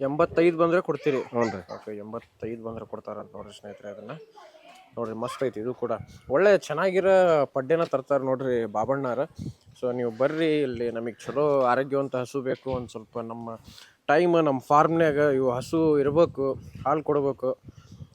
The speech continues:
Speaker 1: ಜಾಸ್ತಿ ಏನು ಆರೋಗ್ಯ ಸಮಸ್ಯೆ ಬರ್ಲಿಲ್ದಂಗ ಅಂದ್ರ ಇಂಥವ್ ನೋಡ್ರಿ. ಹಲ್ಲು
Speaker 2: ಕೈಲೆ
Speaker 1: ಹಚ್ಚಿರೋ
Speaker 2: ಪೈಲೆ
Speaker 1: ಅಂಥವು
Speaker 2: ಬರೋದಿಲ್ರಿ
Speaker 1: ಅಥವಾ
Speaker 2: ಜಾಸ್ತಿ ಇವಕ್ಕೆ.
Speaker 1: ಎರಡ್ ಹಲ್ಲು ಪಡ್ಡೆ ಇಷ್ಟಪಡ್ರಿ. ಏನಣ್ಣ?
Speaker 2: ಕೈಲೆ ಪೈಲೆ ಜಾಸ್ತಿ ಬರೋದಿಲ್ರಿ ಇವಕ್ಕೆ.
Speaker 1: ಹ್ಞೂ ರೀ.
Speaker 2: ಹಾ, ಅಡವಿಗೆ ಅಡ್ಡಾಡಿ ಮೇವವ್ರಿ ಇವು.
Speaker 1: ಹ್ಞೂ ರೀ.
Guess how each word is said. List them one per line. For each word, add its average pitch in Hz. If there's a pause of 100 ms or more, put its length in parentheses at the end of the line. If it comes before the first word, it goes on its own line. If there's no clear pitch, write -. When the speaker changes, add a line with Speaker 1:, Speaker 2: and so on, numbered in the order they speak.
Speaker 1:
ಜಾಸ್ತಿ 131
ಏನು 143
ಆರೋಗ್ಯ 135
ಸಮಸ್ಯೆ 139
ಬರ್ಲಿಲ್ದಂಗ 131
ಅಂದ್ರ 127 (200)
ಇಂಥವ್ 120
ನೋಡ್ರಿ. 127
ಹಲ್ಲು 135
Speaker 2:
ಕೈಲೆ 143
Speaker 1:
ಹಚ್ಚಿರೋ 139
Speaker 2:
ಪೈಲೆ 170
Speaker 1:
ಅಂಥವು 139
Speaker 2:
ಬರೋದಿಲ್ರಿ 143
Speaker 1:
ಅಥವಾ 117
Speaker 2:
ಜಾಸ್ತಿ 120
ಇವಕ್ಕೆ. 120
Speaker 1:
ಎರಡ್ 135
ಹಲ್ಲು 135
ಪಡ್ಡೆ 123 (1160)
ಇಷ್ಟಪಡ್ರಿ. 127
ಏನಣ್ಣ? 196 (420)
Speaker 2:
ಕೈಲೆ 147
ಪೈಲೆ 165
ಜಾಸ್ತಿ 147
ಬರೋದಿಲ್ರಿ 143
ಇವಕ್ಕೆ. 123
Speaker 1:
ಹ್ಞೂ 170
ರೀ. 127
Speaker 2:
ಹಾ, 113 (640)
ಅಡವಿಗೆ 143
ಅಡ್ಡಾಡಿ 139
ಮೇವವ್ರಿ 135
ಇವು. 117
Speaker 1:
ಹ್ಞೂ 151
ರೀ. 123